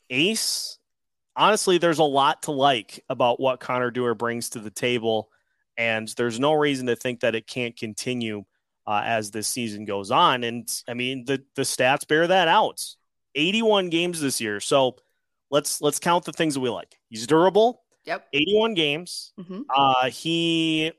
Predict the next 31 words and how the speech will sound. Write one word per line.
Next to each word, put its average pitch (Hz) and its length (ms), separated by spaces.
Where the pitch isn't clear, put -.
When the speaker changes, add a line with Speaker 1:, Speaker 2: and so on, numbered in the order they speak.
Speaker 1:
ended 156 280
up 156 260
with 135 180
six - 360
goals, 143 440
which 131 280
was 123 640
his 131 340
career 123 300
high, 107 380
um, 104 600
besting 135 340
his 127 140
previous 175 420
career 127 240
high 117 160
of 107 140
two. 101 360
He 135 40
had 135 120
eighteen 180 440
total 165 300
points. 127 720
His 127 180
shots - 800
nearly 156 480
doubled 139 420
to - 160
eighty-seven. 123 680
He 131 160
shot 123 440